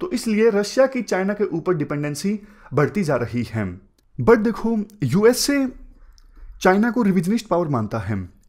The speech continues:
रिविजनिस्ट पावर वो पावर्स होती हैं जो वर्ल्ड ऑर्डर को चेंज करना चाहती हैं। यूएसए देखो, स्टेटस को पावर है। यूएसए चाहता है जैसा वर्ल्ड ऑर्डर अभी है फिलहाल वैसा ही होना चाहिए, हमारी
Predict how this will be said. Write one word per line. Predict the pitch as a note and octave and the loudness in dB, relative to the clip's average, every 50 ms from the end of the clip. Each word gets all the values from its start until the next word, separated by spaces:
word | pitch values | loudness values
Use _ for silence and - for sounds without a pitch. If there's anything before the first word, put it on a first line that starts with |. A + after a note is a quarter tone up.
| _ _ _ _ _ _ | _ _ _ _ _ _
रिविजनिस्ट | - C#3 E3+ G#3 F3 F#3+ B3 C4+ B3+ - | 2 2 4 4 4 2 2 0 0 0
पावर | - F3+ F#3 G#3 F#3+ | 0 0 2 2 2
वो | D#3 F3+ G#3+ | 4 2 2
पावर्स | G#3+ F3 E3 E3+ F3+ - | 2 2 -2 -2 -2 -2
होती | D#3+ C3+ - D#3 | -4 -4 -2 -2
हैं | C#3+ E3 G#3 F#3+ | -2 -2 0 0
जो | G#3 G#3+ | 0 0
वर्ल्ड | F3 D#3 F3 F#3 F3+ | 2 2 4 4 4
ऑर्डर | E3 D#3 E3 F3 | 4 2 2 0
को | - A3 | -2 -2
चेंज | G#3+ - G3+ G#3 G#3+ G3 | -2 -2 0 0 0 0
करना | - C3+ A#2+ B2+ A#2+ | 0 -2 -2 -2 -4
चाहती | - A2+ G2 F#2 - A2 | -4 -6 -8 -6 -6 -6
हैं। | F2 G2+ G#2 F#2 F2 E2+ - _ _ _ _ _ _ _ _ _ | -6 -4 -6 -6 -6 -10 -16 _ _ _ _ _ _ _ _ _
यूएसए | - A#2+ C3+ G3 G#3 A3 G#3+ - B3 | -2 0 2 4 4 4 4 2 0
देखो, | A3+ A3 - A#3+ | 0 0 0 -2
स्टेटस | - - G#3 G#3 A3+ A3 - | 0 0 0 0 0 0 0
को | - G#3 | -2 -2
पावर | - D3+ C3+ C3 B2 A2 | 0 -2 -2 -2 -2 -4
है। | F#2+ A2+ G2+ F#2 F#2 - - - - - - - - - - - - B2 | -4 -4 -6 -6 -8 -12 -16 -20 -20 -20 -20 -20 -20 -20 -20 -12 -4 2
यूएसए | C3+ G3 G#3 G#3+ G#3+ A#3 | 4 6 6 6 4 2
चाहता | G3 F#3+ D#3 D3+ F#3+ F#3+ | 0 -2 -2 0 0 0
है | E3 C3+ F#3 G#3 G3+ F#3+ - - - - _ _ _ _ - | 2 0 0 -2 -2 -4 -8 -14 -20 -20 _ _ _ _ -6
जैसा | C3+ A#2+ D3+ F#3 G3 - A#3+ | 0 4 4 4 4 4 2
वर्ल्ड | A#3+ F#3+ E3+ F#3 G3+ F#3 | 2 4 4 4 4 6
ऑर्डर | G3 G3 G3 G3+ | 4 6 4 2
अभी | - - D3 C#3 F#3+ G3 | 2 0 0 0 0 0
है | - G#2 D#3+ F#3 | 2 2 0 0
फिलहाल | G3 - - E3 F3 F3 F#3 F3+ | 0 0 0 0 2 2 2 2
वैसा | C#3+ D3+ D3 - F3 | 0 -2 -2 -2 -2
ही | E3+ C#3+ F#3 | -2 -2 -2
होना | D#3+ C3+ D3 D3+ E3 | -2 -2 -2 -4 -4
चाहिए, | D#3 - C#3+ C3 A#2 C#3+ E3 F#3 F3+ - - - - - - - - - - - - - - - | -4 -4 -4 -2 0 0 0 0 -2 -4 -12 -20 -20 -20 -20 -20 -20 -20 -20 -20 -20 -16 -6 -2
हमारी | - C#3 D3+ D#3 E3+ F#3+ | 0 2 2 4 4 2